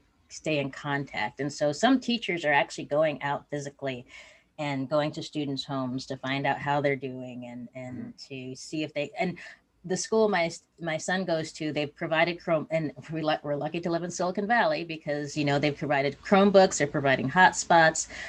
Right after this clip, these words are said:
Speaker 2: Yeah.
Speaker 1: Um, you know, but the problem is, even if you have a Chromebook and a hotspot, if you're in a house, I mean, it, the, so I'm sure this is true in San Antonio, and even for the college students, if you're in a house,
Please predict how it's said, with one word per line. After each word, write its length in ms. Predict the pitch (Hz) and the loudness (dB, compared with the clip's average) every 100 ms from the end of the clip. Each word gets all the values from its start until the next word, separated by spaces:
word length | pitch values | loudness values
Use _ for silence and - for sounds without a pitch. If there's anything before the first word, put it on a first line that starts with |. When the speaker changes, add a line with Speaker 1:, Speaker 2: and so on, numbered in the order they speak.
| - | -6
Speaker 2:
Yeah. 160 | 131 123 | -4 0
Speaker 1:
Um, 640 | 151 147 139 139 135 135 - | 2 4 4 4 4 2 0
you 160 | 156 151 | 0 4
know, 160 | 143 135 | 4 6
but 180 | 170 | 8
the 80 | 185 | 6
problem 500 | 175 196 233 302 233 | 4 8 10 10 10
is, 200 | 170 165 | 8 8
even 220 | 180 277 | 8 10
if 100 | 294 | 10
you 120 | 262 202 | 10 8
have 100 | 156 | 6
a 60 | |
Chromebook 580 | - 196 196 208 156 156 | 2 4 6 8 6 6
and 120 | 131 143 | 4 2
a 60 | |
hotspot, 680 | - 202 240 - - 147 147 | 0 4 4 2 0 2 4
if 200 | 160 - | 2 6
you're 160 | 196 247 | 8 10
in 80 | |
a 60 | 247 | 6
house, 500 | 196 185 156 156 - - - 175 | 6 6 6 4 -4 -8 -12 -2
I 20 | |
mean, 200 | 170 - | -2 2
it, 240 | 185 151 | -2 2
the, 160 | 185 190 | 2 4
so 180 | - 190 | 8 10
I'm 160 | 185 | 10
sure 220 | 190 262 262 | 6 4 4
this 200 | 240 214 | 6 6
is 120 | 208 | 6
true 160 | 214 | 6
in 100 | 190 | 6
San 220 | 185 175 160 | 6 2 2
Antonio, 540 | - 165 151 104 101 | 2 2 2 0 0
and 140 | 170 170 | 2 6
even 240 | 190 190 | 8 6
for 160 | 185 160 | 2 0
the 100 | 156 | 2
college 400 | 165 175 180 - | 4 4 2 0
students, 380 | 135 98 - - - - | 0 0 -8 -12 -16 -6
if 120 | 170 | 4
you're 160 | 240 294 | 8 10
in 60 | |
a 80 | 233 | 8
house, 540 | 196 220 220 220 - | 8 8 8 6 -2